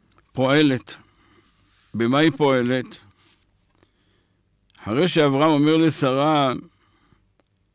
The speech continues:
"הנה שפחתך בידך, עשי לה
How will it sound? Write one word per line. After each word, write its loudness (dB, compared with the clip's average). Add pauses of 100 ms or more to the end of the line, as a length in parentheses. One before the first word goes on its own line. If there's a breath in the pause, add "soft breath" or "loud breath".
(880)
"הנה 2
שפחתך 0
בידך, 0
עשי 0
לה 2